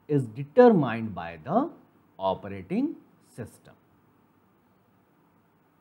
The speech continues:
Clear? Next is device management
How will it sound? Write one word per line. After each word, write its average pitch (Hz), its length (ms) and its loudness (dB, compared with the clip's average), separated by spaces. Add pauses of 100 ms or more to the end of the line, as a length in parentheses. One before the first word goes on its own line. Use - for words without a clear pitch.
(600)
Clear? 139 320 2 (1300)
Next 277 420 0
is 175 200 0
device 117 680 -4 (160)
management 180 640 0